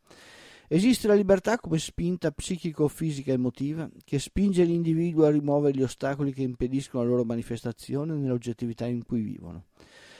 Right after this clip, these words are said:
In ogni presente culturale e sociale gli individui individuano ciò che ostacola la loro vita e rivendicano la rimozione di quegli ostacoli. Non si tratta di servire Dio Mammona,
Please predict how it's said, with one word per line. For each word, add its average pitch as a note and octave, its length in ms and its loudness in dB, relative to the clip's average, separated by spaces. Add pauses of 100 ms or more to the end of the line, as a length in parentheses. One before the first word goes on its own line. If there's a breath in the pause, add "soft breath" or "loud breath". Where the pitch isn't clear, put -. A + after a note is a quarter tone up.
(140 loud breath)
In C3 160 0
ogni E3+ 240 4
presente D#3 560 0
culturale D3 600 -2
e - 20 -4
sociale C3+ 520 -8
gli C3+ 80 -8
individui C3+ 640 -8 (180)
individuano C#3 840 2
ciò F#3 200 2
che E3 140 -2
ostacola C#3+ 480 0
la C3 60 6
loro A#2+ 160 4
vita F3+ 360 -6 (460 loud breath)
e D3+ 140 4
rivendicano E3 880 2
la C3 140 -2
rimozione C#3+ 600 -2
di C#3+ 100 -2
quegli C3+ 220 -2
ostacoli. G2 640 -10 (480 soft breath)
Non F#3 200 4
si G#3+ 120 0
tratta C#3 380 0
di C#3 100 -6
servire C3+ 560 0
Dio C3 280 0
Mammona, B2 600 0